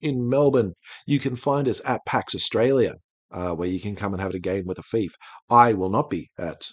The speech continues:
Masters of Alchemy booth. Uh, at pax, I will be at the Ghostfire Gaming booth. Um, so if you wanna hear about Ghostfire Gaming, come over and say hi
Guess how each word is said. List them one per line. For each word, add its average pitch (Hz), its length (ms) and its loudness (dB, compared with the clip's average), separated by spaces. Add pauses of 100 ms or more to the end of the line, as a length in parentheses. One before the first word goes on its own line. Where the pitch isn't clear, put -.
(120)
Masters 87 360 -6
of 85 80 -2
Alchemy 85 300 -6
booth. 117 280 0 (380)
Uh, 87 180 -8
at - 80 -10
pax, 127 340 -4
I 101 120 -2
will 98 100 0
be 98 120 -4
at 85 60 -6
the 110 80 -8
Ghostfire 110 400 0
Gaming 117 320 -2
booth. 208 220 0 (560)
Um, 92 600 -4
so 101 300 0
if 101 320 -2
you 110 60 -2
wanna 101 180 -2
hear 101 260 -2
about 92 240 -4
Ghostfire 101 400 -2
Gaming, 131 320 -2
come 110 200 -2
over 92 260 -2
and 92 180 -6
say 98 260 -4
hi 90 440 -6